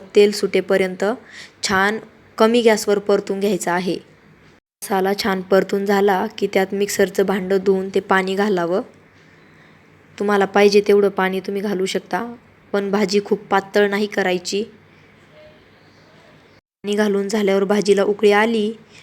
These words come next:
की त्यात आपण हे तळलेले सोडे घालणार आहोत. सर्व बाजूने छान भाजी हलवून घेणार आहोत, बघा वरीलप्रमाणे.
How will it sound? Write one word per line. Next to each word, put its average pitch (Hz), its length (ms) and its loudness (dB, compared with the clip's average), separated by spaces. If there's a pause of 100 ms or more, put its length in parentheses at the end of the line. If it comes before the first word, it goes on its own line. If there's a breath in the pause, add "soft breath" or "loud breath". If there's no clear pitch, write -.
(180 loud breath)
की 208 140 0
त्यात 202 200 2
आपण 196 280 0
हे 190 300 -4 (280)
तळलेले 202 540 2 (500)
सोडे 196 400 2
घालणार 196 380 0
आहोत. 185 300 0 (3000)
सर्व 202 360 2
बाजूने 190 480 -4 (120)
छान 185 260 -6 (340 loud breath)
भाजी 196 260 2
हलवून 190 420 0
घेणार 185 320 -2
आहोत, 185 280 -2 (920 loud breath)
बघा 190 320 -2
वरीलप्रमाणे. 180 840 -4